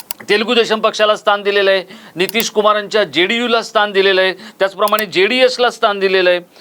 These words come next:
अ, इतकंच नव्हे तर एचएएम हा जो पक्ष आहे, त्याला स्थान दिलेलं आहे, एलजीपीआर या पक्षाला स्थान दिलेलं आहे. एकूणच काय, जे मित्रपक्ष आहेत, त्या मित्रपक्षांना मोदींनी स्थान दिलंय, पण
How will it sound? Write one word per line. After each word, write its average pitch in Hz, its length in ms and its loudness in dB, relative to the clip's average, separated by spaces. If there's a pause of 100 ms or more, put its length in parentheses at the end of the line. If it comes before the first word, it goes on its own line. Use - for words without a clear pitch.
(400)
अ, 160 220 4
इतकंच 254 400 -2
नव्हे 240 220 0
तर 240 180 0 (160)
एचएएम 240 540 2 (180)
हा 170 160 0
जो 214 120 0
पक्ष 226 240 -2
आहे, 208 100 0
त्याला 202 280 2
स्थान 226 240 0
दिलेलं 208 300 0
आहे, 196 140 -2
एलजीपीआर 220 720 0
या 175 180 2
पक्षाला 233 400 0
स्थान 208 200 -2
दिलेलं 185 260 2
आहे. - 460 -6
एकूणच 311 400 0
काय, 185 240 0
जे 196 240 2
मित्रपक्ष 226 680 0
आहेत, 175 380 2 (140)
त्या 190 220 2
मित्रपक्षांना 185 1040 0
मोदींनी 185 640 0 (340)
स्थान 208 380 0
दिलंय, 160 320 0 (300)
पण 202 140 -2